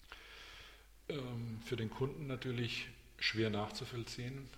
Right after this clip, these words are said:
aber wenn ich zum Beispiel einen Transport hab, also wir haben ja diesen Fahrdienst, dass, äh, die Mutter, die zum Arzt muss oder wer immer,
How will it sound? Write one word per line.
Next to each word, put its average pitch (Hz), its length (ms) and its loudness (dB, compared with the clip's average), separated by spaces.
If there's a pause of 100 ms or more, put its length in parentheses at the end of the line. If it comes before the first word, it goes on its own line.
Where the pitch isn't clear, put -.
(140)
aber 104 640 0 (100)
wenn 101 140 0
ich 101 200 -2
zum 107 120 -4
Beispiel 104 300 0
einen 101 100 2
Transport 98 500 -2
hab, 117 120 0 (260)
also 92 160 -8
wir 95 100 0
haben 95 80 -2
ja 98 60 -2
diesen 92 240 -2
Fahrdienst, 104 600 2 (520)
dass, - 420 0
äh, 107 120 0 (760)
die 98 60 -2
Mutter, 95 360 0
die 92 120 -4
zum 95 200 0
Arzt 92 320 -2
muss 98 120 -2
oder 92 160 -4
wer 92 120 2
immer, 101 260 2